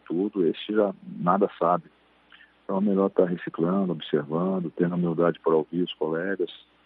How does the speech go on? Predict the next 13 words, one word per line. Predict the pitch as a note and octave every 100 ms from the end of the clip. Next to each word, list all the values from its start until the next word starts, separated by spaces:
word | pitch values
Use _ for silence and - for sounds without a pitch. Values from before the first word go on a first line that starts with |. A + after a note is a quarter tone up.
| _ _ - - _ _
ou | -
com | - D2+ C#2+
os | C2+ -
companheiros | E2+ - E2 E2 D#2
da | D#2+
comissão. | D#2+ D#2+ - F2 F#2 - _ _ _ _ _ _ _ -
Mas | G2
nesse | A2 - -
sentido, | C#3+ D3 E3+
assim, | - D3+ A#2
o |
Botafogo | D#2+ E2+ G2 G2+ A2+ B2+
vai | C3+ C3+ -